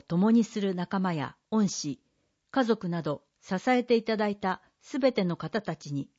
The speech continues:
感謝の思いを伝えたいと語った高橋さんは、大学進学後も競技スキーを続けていくそうです。今後、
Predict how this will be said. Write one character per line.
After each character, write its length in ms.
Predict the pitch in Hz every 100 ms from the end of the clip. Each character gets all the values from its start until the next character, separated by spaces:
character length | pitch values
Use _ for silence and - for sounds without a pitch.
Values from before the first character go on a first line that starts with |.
| -
感 240 | 247 247
謝 140 | 226
の 180 | 180 170
思 220 | 160 208
い 100 | 220
を 60 | 165
伝 300 | - - 165
え 60 | 160
た 180 | 151
い 100 | 143 - _ _ _ _ _
と 120 | 254
語 120 | 240 202
っ 220 | 226 226 -
た 200 | 196 - _ _ _
高 260 | - 202 226
橋 40 |
さ 240 | 202 - 156
ん 120 | 147
は、 220 | 139 135 _ _ _ _ _ _
大 220 | - 214 226
学 220 | 226 -
進 260 | - 208
学 240 | 208 202 190
後 120 | 185
も 240 | 156 143 - _ _ _
競 220 | 240 254
技 120 | 240
ス 140 | 240 -
キ 220 | 254 226
ー 40 |
を 80 | 156 -
続 240 | - 175
け 160 | - 208
て 180 | - -
い 80 | -
く 80 | -
そ 200 | 180 170
う 40 |
で 100 | 151
す。 260 | - - _ _ _ _ _ _ _ _
今 240 | 214 208
後、 280 | 185 185 -